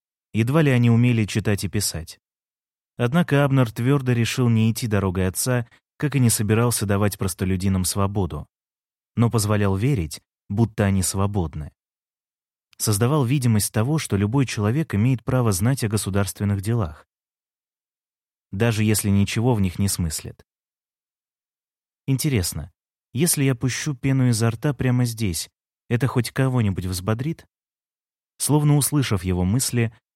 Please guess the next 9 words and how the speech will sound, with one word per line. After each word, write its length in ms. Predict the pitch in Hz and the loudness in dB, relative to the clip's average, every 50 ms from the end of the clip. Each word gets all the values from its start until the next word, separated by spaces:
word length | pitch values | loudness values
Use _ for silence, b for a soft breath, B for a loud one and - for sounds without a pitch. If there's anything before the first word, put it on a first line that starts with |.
| _ | _
Брунна 400 | - 95 - 156 165 156 147 139 | -4 0 2 4 4 6 4 4
повернула 500 | 120 131 120 117 120 117 120 117 117 117 | 2 2 2 4 4 4 4 4 2 2
голову. 480 | 113 117 117 95 82 78 73 76 78 - _ _ _ _ _ _ _ _ _ _ _ _ _ - | 0 0 0 -2 -2 -4 -6 -10 -14 -16 _ _ _ _ _ _ _ _ _ _ _ _ _ -2
На 140 | 95 104 | 0 0
бледном 420 | 101 110 123 143 127 127 120 117 117 | 2 2 0 0 2 2 2 2 2
угловатом 460 | 104 110 113 113 127 123 - 113 107 | 2 2 2 2 2 2 2 2 0
лице 360 | 104 104 95 - - 143 131 | 0 0 0 -2 -2 -2 -2
читалось 480 | - - 101 90 110 107 104 98 - - | -2 -4 -2 0 0 0 0 0 0 0
неодобрение. 720 | 98 98 98 90 104 107 110 101 87 80 76 73 69 - | 0 0 0 0 0 0 0 0 -2 -2 -6 -8 -12 -14